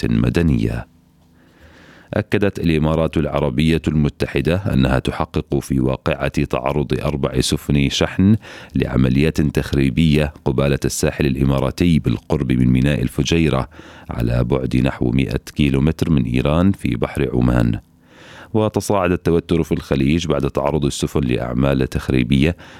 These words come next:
بحسب ما أعلنت الرياض وأبو ظبي، فيما عدل وزير الخارجية الأمريكي مايك بومبيو خطط جولته للتوجه إلى بروكسل وبحث الملف الإيراني مع المسؤولين الأوروبيين.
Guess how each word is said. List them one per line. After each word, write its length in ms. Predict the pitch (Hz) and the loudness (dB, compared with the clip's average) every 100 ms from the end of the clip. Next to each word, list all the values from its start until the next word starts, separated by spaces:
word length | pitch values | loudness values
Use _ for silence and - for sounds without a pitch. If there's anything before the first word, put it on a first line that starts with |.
| - | -6
بحسب 320 | - - - | -6 -4 -4
ما 100 | 60 | -4
أعلنت 380 | 50 69 69 67 | -2 -2 -2 -2
الرياض 380 | - 73 78 71 | -2 -2 -2 -2
وأبو 380 | 71 62 76 80 | -2 -2 -2 -2
ظبي، 440 | 92 76 62 53 - - - - | -2 -2 -2 -4 -8 -20 -20 -8
فيما 400 | 65 57 55 - | -6 -4 -6 -6
عدل 340 | 65 65 64 | -8 -4 -4
وزير 340 | 60 58 71 64 | -2 -2 -2 -4
الخارجية 600 | 53 62 62 67 65 60 | -2 -2 0 0 0 0
الأمريكي 680 | 55 57 62 62 - 69 60 | -2 -2 -2 -2 0 0 2
مايك 180 | 62 - | -2 -2
بومبيو 500 | 71 69 69 65 58 - | -4 -2 0 0 -2 -6
خطط 380 | - 71 64 64 | -6 -4 -2 -2
جولته 640 | 60 57 69 67 67 67 | 0 0 0 0 0 2
للتوجه 440 | 62 - 62 65 62 | 0 0 -2 0 -2
إلى 340 | 64 58 60 | -2 -2 -2
بروكسل 540 | 62 85 - 76 87 101 - - - - | 0 -2 0 0 2 0 -6 -20 -10 -2
وبحث 420 | 101 104 - - | 0 0 -4 -2
الملف 440 | 82 67 73 - | 0 2 0 0
الإيراني 580 | 69 60 65 64 73 80 | -4 -2 0 0 2 2
مع 160 | 71 62 | 2 0
المسؤولين 520 | 58 58 - 65 76 | -2 -4 0 2 2
الأوروبيين. 720 | 69 55 62 - 60 60 60 | 2 0 0 -2 0 2 0